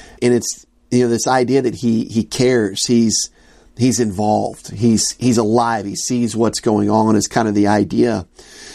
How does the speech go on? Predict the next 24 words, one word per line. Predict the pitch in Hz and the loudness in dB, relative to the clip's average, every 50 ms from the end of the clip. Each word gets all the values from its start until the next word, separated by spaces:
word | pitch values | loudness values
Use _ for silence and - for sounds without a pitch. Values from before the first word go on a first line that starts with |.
| - - - - - - | -20 -20 -20 -20 -10 -2
Letter | - 139 147 139 123 123 | -2 0 0 0 -2 -4
A, | 131 143 151 135 | -2 -2 -2 -2
when | 110 110 107 | -2 -4 -2
this | 120 135 139 - - - - _ _ _ _ _ _ _ _ _ _ - | -2 -2 -2 -2 -6 -8 -10 _ _ _ _ _ _ _ _ _ _ -4
verse | 107 120 123 123 - | -2 0 0 0 0
says | - 135 120 107 | 0 -2 -2 0
that | 120 110 | -2 -2
God | 101 113 113 117 110 | 0 2 2 2 2
richly | 104 117 117 - - 117 | 0 -2 -2 -2 -4 -6
supplies | 101 - - 110 - - 117 110 110 117 107 110 | -6 -4 -4 -6 -4 0 0 2 2 0 0 -2
us | 104 - - | -4 -2 -2
with | 107 - | -2 0
all | 110 107 107 | 2 2 2
things | 101 - 113 107 104 - | 2 2 0 0 0 0
to | - 113 | 0 0
enjoy, | 101 92 98 110 123 135 | 0 2 2 0 0 0
it | 120 | 0
means | 120 120 117 104 - | 2 0 0 0 0
that | - 113 110 107 - _ _ _ _ - - - _ _ _ _ - | -2 -2 -2 -4 -8 _ _ _ _ -20 -20 -20 _ _ _ _ -4
everything | - 123 135 160 165 170 185 180 170 | -2 -2 -2 -2 -2 -2 -2 -2 0
that | 170 160 | 0 2
originates | 143 120 110 113 120 120 139 143 147 151 147 - | 2 4 4 4 2 2 0 0 -2 -2 -2 -2
from | - 147 120 | -4 -2 0
him, | 113 104 104 104 104 110 110 | 0 2 2 2 0 -2 -4